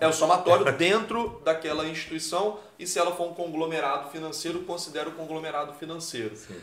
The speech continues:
Speaker 1: Então esse é o primeiro ponto, se você quiser ter um relacionamento comercial.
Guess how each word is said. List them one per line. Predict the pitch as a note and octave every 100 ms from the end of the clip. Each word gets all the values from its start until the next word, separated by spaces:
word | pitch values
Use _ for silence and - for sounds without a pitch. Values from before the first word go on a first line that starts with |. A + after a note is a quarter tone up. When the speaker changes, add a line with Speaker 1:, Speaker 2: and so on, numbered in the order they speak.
| -
Speaker 1:
Então | C#3+ D3
esse | D3
é |
o | D3+
primeiro | D3 E3
ponto, | F3+ D#3 E3 E3+
se | - E3
você | E3+
quiser | D#3+ E3
ter | E3
um |
relacionamento | E3 D#3+ D#3+ D#3 D#3 D#3
comercial. | E3 D#3+ D#3+ - C#3 G#2+ -